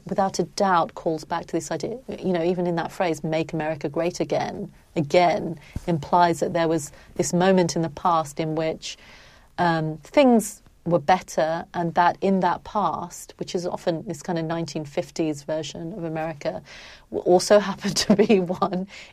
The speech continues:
in which women and minorities had far less rights than they do now,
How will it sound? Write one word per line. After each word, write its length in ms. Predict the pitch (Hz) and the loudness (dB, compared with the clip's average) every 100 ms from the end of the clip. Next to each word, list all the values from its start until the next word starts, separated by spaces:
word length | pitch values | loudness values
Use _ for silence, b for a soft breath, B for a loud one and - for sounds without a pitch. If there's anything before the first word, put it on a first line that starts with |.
| - | -2
in 180 | 185 | 0
which 300 | 175 175 - | 4 2 0
women 400 | 170 180 185 185 | -2 0 2 0
and 100 | 180 | 0
minorities 600 | 175 180 175 180 196 185 - | 0 0 0 -2 -2 -4 -2
had 220 | 165 160 | -6 -6
far 280 | - 156 165 | -2 0 0
less 300 | 175 - - | -2 -4 -6
rights 400 | 262 - - - | -4 -4 -8 -10
than 100 | 160 | -10
they 140 | 175 | -8
do 140 | - - 208 214 | -10 -10 -10 -12
now, 200 | 214 196 | -12 -14